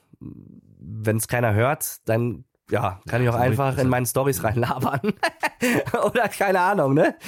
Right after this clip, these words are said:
Speaker 1: Äh, also, äh, d-, deswegen muss man einfach gucken, wie's, wie, wie's, äh,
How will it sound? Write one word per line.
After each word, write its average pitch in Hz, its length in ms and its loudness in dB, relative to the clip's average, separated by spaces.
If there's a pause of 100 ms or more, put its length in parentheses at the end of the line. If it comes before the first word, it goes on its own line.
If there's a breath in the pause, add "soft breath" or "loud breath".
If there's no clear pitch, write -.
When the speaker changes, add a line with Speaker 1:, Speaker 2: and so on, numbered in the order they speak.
(380 loud breath)
Speaker 1:
Äh, 151 360 4
also, 147 480 4
äh, 143 280 4
d-, 139 200 -6
deswegen 156 320 4
muss 170 140 4
man 156 120 2
einfach 139 260 -2
gucken, 151 240 0
wie's, 135 200 0
wie, 127 200 -2
wie's, 127 220 -4
äh, - 40 -14